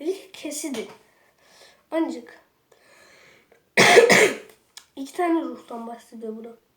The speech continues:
İki tane ruh var. Evil ve kesidi. Bu kadar.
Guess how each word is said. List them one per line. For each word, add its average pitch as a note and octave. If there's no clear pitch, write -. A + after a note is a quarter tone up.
İki -
tane B3+
ruh B3
var. G#3+
Evil D4
ve B3+
kesidi. -
Bu -
kadar. -